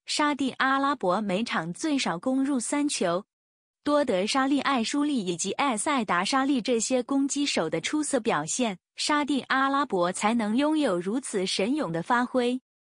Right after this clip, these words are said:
在F I F A给出的最新一期大名单中，沙地阿拉伯在亚洲范围内排名第六，至于阿曼不过排名第十，前者实力俨然在后者之上。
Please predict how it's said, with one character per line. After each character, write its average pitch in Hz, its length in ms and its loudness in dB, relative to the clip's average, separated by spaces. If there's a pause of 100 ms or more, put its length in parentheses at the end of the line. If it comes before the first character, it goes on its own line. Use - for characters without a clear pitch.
(560)
在 262 180 2
F 226 380 0
I 247 80 2
F 226 380 0
A 262 100 0
给 190 160 0
出 254 180 -2
的 233 160 0
最 269 220 0
新 277 300 -2
一 277 160 0
期 247 180 -4
大 269 240 0
名 165 240 -2
单 233 220 0
中， 269 320 0 (160)
沙 294 280 2
地 269 180 -2
阿 269 280 0
拉 277 160 2
伯 185 300 0
在 247 200 0
亚 247 240 0
洲 254 300 2
范 262 220 0
围 196 160 -2
内 247 180 0
排 190 300 -2
名 208 200 0
第 247 220 -2
六， 233 300 0 (580)
至 320 240 0
于 196 160 -2
阿 247 160 0
曼 247 280 0
不 220 140 -2
过 233 240 0
排 196 300 -2
名 214 240 0
第 277 160 -2
十， 185 400 -4 (160)
前 233 320 0
者 233 180 0
实 180 220 -2
力 214 260 0
俨 180 140 0
然 175 240 -2
在 285 160 0
后 320 240 0
者 160 160 0
之 233 240 -2
上。 202 300 -2